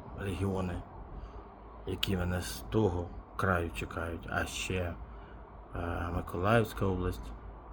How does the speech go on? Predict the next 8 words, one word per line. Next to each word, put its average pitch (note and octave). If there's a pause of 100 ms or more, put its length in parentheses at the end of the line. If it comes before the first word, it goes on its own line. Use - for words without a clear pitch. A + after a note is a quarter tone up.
(520)
е, E2+ (720)
Харківська, F#2+
Сумська, G2
Чернігівська. F#2 (3000)
Та -
що -
там C#3+
казати? F#2